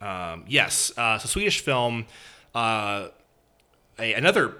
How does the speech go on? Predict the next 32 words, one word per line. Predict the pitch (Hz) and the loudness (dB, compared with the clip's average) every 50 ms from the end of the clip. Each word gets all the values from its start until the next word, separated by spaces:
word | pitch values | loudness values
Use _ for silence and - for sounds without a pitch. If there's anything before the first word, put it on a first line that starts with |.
| - | -2
shorter | - - - 160 139 127 120 113 | 0 0 2 2 2 2 0 0
movie, | 107 101 101 87 101 101 | -2 -2 -2 0 -2 -2
I | 98 | 0
think | - 120 104 - | -2 -4 -6 -4
under | 107 110 101 104 104 | -6 -4 -4 -4 -4
eighty | - 101 98 98 95 | -2 -2 -2 -2 -2
minutes, | 92 90 90 92 92 - - - - - - - | -4 -4 -6 -6 -6 -4 -2 -2 -2 -2 -2 -4
about | - 104 101 92 - 104 101 98 98 98 92 - - - - - - - _ - _ _ _ _ _ _ _ _ _ - - _ _ - | -6 -8 -8 -4 -2 0 2 2 2 0 -2 -2 -2 -2 -2 -2 -6 -14 _ -20 _ _ _ _ _ _ _ _ _ -20 -20 _ _ 0
a, | 110 107 104 101 101 101 98 92 98 - - - - - - - - _ _ - | 2 2 4 4 2 0 -2 -4 -6 -10 -14 -20 -20 -20 -20 -20 -20 _ _ -4
uh, | 107 107 104 104 98 95 92 92 - - | 0 2 2 2 2 2 -2 -4 -6 -6
a | 127 | -4
woman | 131 143 139 | -2 0 2
named | 135 123 120 113 | 2 2 2 2
Molly | 107 104 104 104 104 98 95 90 92 - - - _ - - | 0 2 2 2 2 0 -2 -4 -4 -8 -14 -20 _ -12 -8
who | - 104 101 101 98 98 95 95 95 | -6 -4 -4 -4 -4 -4 -6 -6 -4
you're | 98 135 | -2 -2
not | 156 | -2
really | 131 147 120 | 0 0 2
sure | - - 139 127 | 2 2 0 0
what | 110 117 101 | -2 -4 -4
happened, | 98 95 120 117 - - 110 101 95 | -2 2 2 2 2 0 -6 -8 -6
but | 95 101 92 | -6 -4 -4
had | 104 107 | -4 -4
a | 107 | -6
traumatic | 104 - - 107 101 101 104 101 | -6 -6 -2 0 0 0 0 0
event | 104 95 - 104 95 98 - | -4 -6 -4 -4 -4 -4 -6
at | - 92 | -8 -10
a | 90 | -10
beach | 87 - 104 98 95 - - | -10 -8 -8 -6 -6 -6 -6
with | 101 92 - | -8 -6 -8
her | - 101 | -8 -8
lover. | 95 92 92 95 87 92 92 87 85 | -6 -6 -6 -6 -4 -4 -6 -6 -6